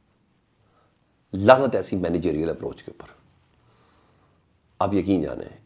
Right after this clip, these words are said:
इतने परेशान हैं ये बच्चे बच्चियां, इतने परेशान हैं। आप सफोकेट कर रहे हैं, मजीद सांस बंद कर रहे हैं। अच्छा, गालियां निकाल रहे हैं ये, ये भी मैं आपको बता दूं, मौजूदा हुकूमत जिसकी भी है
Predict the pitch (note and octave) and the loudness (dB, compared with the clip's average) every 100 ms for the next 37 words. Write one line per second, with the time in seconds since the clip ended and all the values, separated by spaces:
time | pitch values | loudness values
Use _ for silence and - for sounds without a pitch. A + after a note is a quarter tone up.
0 | _ F#3+ F#3+ F#3+ C3+ G2 E2+ D#2+ C2+ G1+ | _ 2 6 6 6 0 -4 -6 -6 -6
1 | C2+ D2+ C#2 - C2+ D2 - - - _ | -6 -4 -6 -10 -10 -10 -12 -16 -18 _
2 | _ _ _ _ _ _ _ _ _ _ | _ _ _ _ _ _ _ _ _ _
3 | _ _ - F#3+ E3 A#2 - - - - | _ _ -2 2 4 4 2 -8 -10 -12
4 | - - - - _ _ _ _ _ G#2 | -14 -18 -20 -20 _ _ _ _ _ -12
5 | - C3 D3 C3+ C3+ - - - E2+ - | -8 -4 -2 2 0 0 -4 -4 -12 -14
6 | _ - A2 G#2 C#3+ - A#2+ A2+ - F#2 | _ -6 -2 4 4 4 0 -2 -4 -6
7 | F#2 - - - - - - - - - | -4 -6 -8 -10 -14 -20 -20 -20 -8 -6
8 | G2+ - G#2+ - D#3+ F#3+ E3+ A2 A2 D#3+ | -4 -2 0 2 6 8 8 6 2 2
9 | C3+ F#2 F2+ G2+ A#2+ A2 F2+ - - E2+ | 0 -2 -2 0 2 2 0 -4 -6 -4
10 | G2 G2 A2 A#2+ A#2+ C#3 C3+ F#3 - G3 | -2 0 4 4 4 2 2 0 2 6
11 | C3+ D2+ - | 6 4 -2